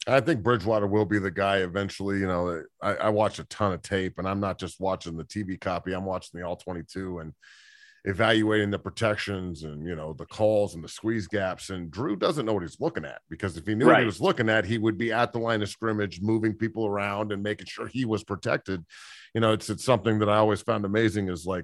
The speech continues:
Speaker 1: the offensive linemen are supposed to protect the quarterback, but it's the quarterback's job to walk up and tell us where we're going and what we're doing,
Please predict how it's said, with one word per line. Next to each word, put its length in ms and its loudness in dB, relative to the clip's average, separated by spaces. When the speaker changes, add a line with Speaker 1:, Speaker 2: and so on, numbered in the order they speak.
Speaker 1:
the 160 -4
offensive 420 -4
linemen 360 2
are 100 -4
supposed 340 -4
to 140 -20
protect 220 -2
the 40 -20
quarterback, 560 0
but 160 0
it's 160 -4
the 80 -20
quarterback's 500 4
job 300 0
to 60 -4
walk 300 4
up 180 2
and 120 -6
tell 260 4
us 280 2
where 220 8
we're 160 4
going 400 4
and 100 -2
what 180 0
we're 100 -6
doing, 420 2